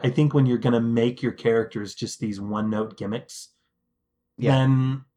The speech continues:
Speaker 1: that you're, you're, yeah, that, the less said, the better. But anyway, you see what I'm saying?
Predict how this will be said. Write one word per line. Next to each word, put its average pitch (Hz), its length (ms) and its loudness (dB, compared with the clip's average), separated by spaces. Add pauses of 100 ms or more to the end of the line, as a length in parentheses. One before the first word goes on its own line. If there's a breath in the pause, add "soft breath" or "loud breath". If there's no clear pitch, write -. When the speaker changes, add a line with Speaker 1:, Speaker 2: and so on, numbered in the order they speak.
(140)
Speaker 1:
that 135 220 -2 (100)
you're, 160 200 4
you're, 156 300 0 (140)
yeah, 160 420 -4 (180)
that, - 220 -8
the - 140 -14 (540)
less 117 340 -6
said, - 160 -4
the - 60 -16
better. 104 280 -6
But 165 140 0
anyway, 160 380 4
you 131 100 -2
see 160 120 0
what 143 80 4
I'm 135 60 2
saying? 139 300 -2